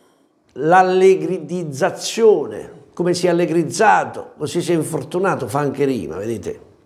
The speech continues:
È una situazione terribile quella in cui si sta trovando la Juventus, con Rabiot che si è tirato un po' fuori dal,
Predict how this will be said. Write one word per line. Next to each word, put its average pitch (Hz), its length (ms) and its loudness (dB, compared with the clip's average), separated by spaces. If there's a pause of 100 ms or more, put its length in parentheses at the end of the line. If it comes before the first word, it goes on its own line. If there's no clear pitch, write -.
(2500)
È 175 120 6
una 190 180 6
situazione 185 540 2
terribile 165 680 -2
quella 156 220 -2
in 151 100 -2
cui 165 220 0
si 165 120 -6
sta 160 160 2
trovando 156 400 2
la 156 100 2
Juventus, 160 640 0
con 143 120 -2
Rabiot 151 340 2
che 151 80 0
si - 140 -6
è - 80 -10
tirato 143 300 -2
un 131 160 -4
po' 139 160 -2
fuori 127 680 0
dal, 127 720 -2